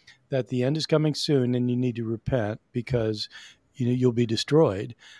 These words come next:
But when God destroys people in, like, the teachings of Jesus or in Paul, he just destroys them. He doesn't torture them for five months and then, you know, <laughs> and then throw them.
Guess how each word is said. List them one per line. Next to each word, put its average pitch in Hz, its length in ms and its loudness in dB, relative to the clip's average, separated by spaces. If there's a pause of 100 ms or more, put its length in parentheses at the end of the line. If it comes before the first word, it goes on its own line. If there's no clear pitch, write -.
(120)
But 139 80 2
when 147 140 6
God 180 260 4
destroys 151 460 6
people 110 460 0
in, 127 200 -6
like, 123 280 -4
the 110 100 -4
teachings 120 420 0
of 113 100 -2
Jesus 113 480 -2
or 113 80 -6
in 101 120 -8
Paul, 120 360 0 (320)
he 294 120 0
just - 240 -6
destroys 240 480 4
them. 104 180 0 (500)
He 226 80 2
doesn't 262 280 4
torture 190 400 6
them 135 160 2
for 117 140 -6
five 107 340 -2
months 104 380 -2
and 123 140 2
then, 123 200 2
you 127 80 2
know, 131 180 4
<laughs> - 60 -6
and 160 100 8
then 123 120 2
throw 170 300 2
them. 131 220 2